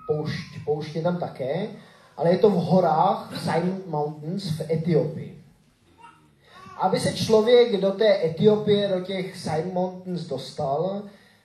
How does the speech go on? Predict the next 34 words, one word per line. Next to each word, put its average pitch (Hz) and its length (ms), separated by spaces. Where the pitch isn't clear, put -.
eh, 135 680
tak 143 280
když 135 180
je 170 80
takový 165 320
normální 156 800
turista, 156 800
možná 143 280
Češi 147 380
by 151 120
to 151 160
zvládli 143 440
i 143 80
bez - 260
toho, 156 260
ale 147 160
my - 80
jsme - 180
tam 143 200
byli 147 340
spolu 165 460
s 151 120
Nikol, 165 560
eh, 143 360
tak 160 180
jsme, 175 240
eh, - 100
potřebovali 180 1040
jednoho 151 500
skauta. - 800
Můžeš 139 400
další 139 300
obrázek, 139 540
prosím? 143 540